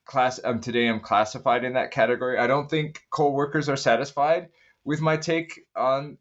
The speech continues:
on this, or not all of them, maybe some. You ca-, I can't speak, you know, they're not a unified or hedge-, or, like, a homogenous voice, but I know, you know, there's some misgivings on, on it. So I try my best to, er, to, to reflect, you know, their,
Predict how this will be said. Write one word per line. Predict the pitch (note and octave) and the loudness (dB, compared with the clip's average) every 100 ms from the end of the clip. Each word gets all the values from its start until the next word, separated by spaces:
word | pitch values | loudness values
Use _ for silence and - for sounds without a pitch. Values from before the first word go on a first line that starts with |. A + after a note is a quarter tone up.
| - | -2
on | A#2+ C3 | 0 0
this, | C#3+ E3+ - - | 0 -2 -4 -2
or | A#2 A2+ | -2 0
not | E3 | -2
all | B2+ C3 B2+ | 2 2 2
of | F#2+ | -2
them, | G2 | -2
maybe | B2+ E3+ | 0 0
some. | D#3 A#2+ G#2+ G#2 B2 - | 0 0 0 -2 -8 -10
You | C3 | -4
ca-, | C3 | 0
I | C3+ | 2
can't | D3+ C3 | 2 -2
speak, | - B2 A2+ | -2 -4 -4
you | A#2 | -2
know, | A#2+ G#2+ | 0 2
they're | A#2 | 2
not | B2 A#2+ | 2 4
a | |
unified | A2 A2 G#2+ G#2 G2 F#2+ F#2+ - _ _ _ _ _ _ | 2 0 -2 0 0 0 -2 -8 _ _ _ _ _ _
or | - A2+ | -4 2
hedge-, | B2 A#2 - | 2 2 -2
or, | A#2 G#2+ | 0 2
like, | G#2 G2+ G#2 | 2 0 -4
a | |
homogenous | G#2+ A2 A2 G#2 G2+ F#2+ | -4 0 2 2 -2 -6
voice, | - B2 A2+ G2+ - | -6 -2 0 0 -4
but | G#2+ F#2+ | -2 0
I | A#2+ | 2
know, | D3 C#3+ | 2 2
you | C#3+ D#3+ | 2 2
know, | E3+ | 2
there's | E3 F3 | 0 0
some | F3+ D3+ C#3 - _ _ _ | 0 -2 -4 -14 _ _ _
misgivings | A2+ B2+ - B2 A2 A2 G#2+ - - | -2 -2 2 2 2 2 -2 -6 -4
on, | G2+ G#2 G2+ | -2 -2 -4
on | F2+ G#2 | -2 0
it. | G#2 G2 | 0 -2
So | - B2+ | -2 -2
I | |
try | C3 G#3 | 0 0
my | A3+ D#3 | 0 0
best | A#2 A#2+ A#2+ - - | 0 0 0 -4 -8
to, | - A#2 - | 0 0 0
er, | - - | -4 -6
to, | - A#2+ A2+ G2+ G2 - - | -6 -2 0 0 -4 -6 -10
to | - | -8
reflect, | G#2 G#2 - A#2 A2 - | -6 -6 0 2 2 0
you | A2+ G#2 | -4 -2
know, | F#2+ F#2 | -2 -2
their, | F#2+ A2 A2 G#2+ | -2 0 2 0